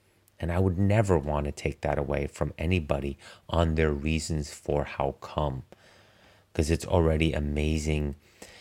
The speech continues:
and so respectable that you, the athlete, has overcome something, have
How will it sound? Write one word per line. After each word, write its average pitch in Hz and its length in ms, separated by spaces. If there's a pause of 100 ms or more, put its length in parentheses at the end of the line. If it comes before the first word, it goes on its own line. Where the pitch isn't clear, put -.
(260)
and 71 420 (220)
so - 280
respectable 73 1080
that 73 260 (1800)
you, 90 280
the 85 200
athlete, 80 460
has 76 240
overcome 82 600
something, 78 420
have 71 240